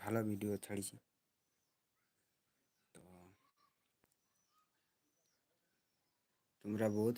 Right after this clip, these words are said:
সাপোর্ট করছো, আমি তো বুঝতে পারছি তোমরা বহুত সাপোর্ট করছো।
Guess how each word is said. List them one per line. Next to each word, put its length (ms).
সাপোর্ট 320
করছো, 260
আমি 160
তো 120
বুঝতে 300
পারছি 280
তোমরা 220
বহুত 180
সাপোর্ট 320
করছো। 280